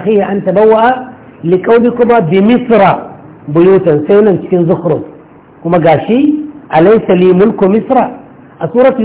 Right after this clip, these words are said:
Yusuf an faɗi sunanta sau biyu. "Wa qala alladhi ishtarahu min Misra." Can ƙarshe kuma, "Udkhulu Misra, insha Allahu amini." Duk da Makka sau biyu aka faɗi cikin Qur'ani.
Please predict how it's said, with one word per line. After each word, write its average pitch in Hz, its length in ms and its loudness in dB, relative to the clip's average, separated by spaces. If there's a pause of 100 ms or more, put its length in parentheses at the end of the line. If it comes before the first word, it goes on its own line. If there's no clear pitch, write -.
Yusuf 190 160 -6
an 208 160 -2
faɗi 180 240 -2
sunanta 185 380 -2
sau 160 100 0
biyu. 143 240 -2 (400)
"Wa 165 100 -2
qala 214 300 2
alladhi 196 320 2
ishtarahu 233 600 2 (340)
min 202 360 0
Misra." 190 400 2 (680)
Can 262 160 2
ƙarshe 247 360 0
kuma, 254 160 0
"Udkhulu 202 480 0
Misra, 262 600 0 (680)
insha 170 360 0
Allahu 147 460 -2 (500)
amini." 135 460 -4 (880)
Duk 302 160 0
da 247 80 4
Makka 247 300 0
sau 220 100 2
biyu 208 160 2
aka 185 160 0
faɗi 156 200 2
cikin 143 220 -6
Qur'ani. 113 320 -12